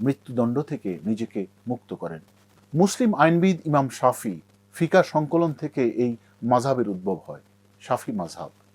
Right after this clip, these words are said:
সৌদি আরব, হিজাজ অঞ্চল, ইয়েমেন, সিরিয়া, ফিলিস্তিন,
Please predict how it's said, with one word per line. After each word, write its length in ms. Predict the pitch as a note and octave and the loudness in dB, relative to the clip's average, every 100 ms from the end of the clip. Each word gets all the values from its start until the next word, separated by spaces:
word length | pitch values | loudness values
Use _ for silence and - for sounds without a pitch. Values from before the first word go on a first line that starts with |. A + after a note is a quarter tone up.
| _ _ _ - | _ _ _ 2
সৌদি 260 | D#3 D3+ D3+ | 4 8 6
আরব, 200 | C#3+ C#3+ - _ _ | 6 2 -2 _ _
হিজাজ 320 | D3 C3 C3+ C3 C3 | -2 8 8 8 0
অঞ্চল, 340 | A#2+ C3+ B2+ B2+ - B2+ | -2 -2 -2 -4 -10 2
ইয়েমেন, 320 | C#3 C3+ B2+ A#2+ - _ - | 2 4 -2 -6 -12 _ -6
সিরিয়া, 380 | C#3 C#3 C#3 B2+ A#2+ A#2 | 0 2 6 6 4 -2
ফিলিস্তিন, 520 | - C3+ A#2 - A#2+ | -2 -2 -4 -4 -2